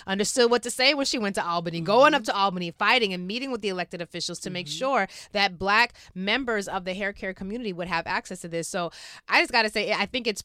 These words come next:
Speaker 1: poetic to the extreme
Speaker 2: Mm-hmm.
Speaker 1: that now, thirty plus years later, here we are, the
Speaker 2: Yes.
Speaker 1: vanguard, you know, us
Speaker 2: Yes.
Speaker 1: younger generation folks. I'm
Speaker 2: Doing
Speaker 1: now
Speaker 2: it.
Speaker 1: in leadership at the Center for
Speaker 2: <laughs>
Speaker 1: Law and Social Justice at Medgar Evers College. Cultural rights, which was sort of the umbrella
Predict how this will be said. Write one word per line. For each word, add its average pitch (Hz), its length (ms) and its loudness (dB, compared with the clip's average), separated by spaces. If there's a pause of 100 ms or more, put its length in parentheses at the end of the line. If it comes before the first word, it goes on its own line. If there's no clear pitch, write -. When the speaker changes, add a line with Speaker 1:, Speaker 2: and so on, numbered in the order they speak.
(100)
Speaker 1:
poetic 214 680 0 (340)
to 269 160 2
the 233 140 2
extreme 208 800 -2
Speaker 2:
Mm-hmm. 170 300 -10
Speaker 1:
that 208 180 4
now, 208 600 4 (160)
thirty 240 300 2
plus 226 420 -2
years 208 320 0
later, 196 440 0
here 233 320 2
we 254 300 4
are, 185 380 6
the 185 100 -6
Speaker 2:
Yes. 180 80 -10
Speaker 1:
vanguard, 220 840 6
you 247 80 -4
know, 247 120 8
us 262 240 6
Speaker 2:
Yes. 240 80 0
Speaker 1:
younger 302 300 8
generation 269 760 4
folks. 233 260 4
I'm 240 160 4
Speaker 2:
Doing 240 160 6
Speaker 1:
now 262 140 10
Speaker 2:
it. 269 160 6
Speaker 1:
in 254 100 -4
leadership 330 480 4
at 254 100 4
the 247 100 2
Center 233 200 4
for 214 100 0
Speaker 2:
<laughs> 220 60 6
Speaker 1:
Law 208 120 8
and 208 80 0
Social 202 200 -2
Justice 185 220 -2
at 190 60 -8
Medgar 190 160 -2
Evers 175 240 -4
College. 190 300 0 (280)
Cultural 277 500 0
rights, 247 340 4
which 214 180 -4
was 202 180 0
sort 214 180 -2
of 196 80 -8
the 196 140 -6
umbrella 185 600 -2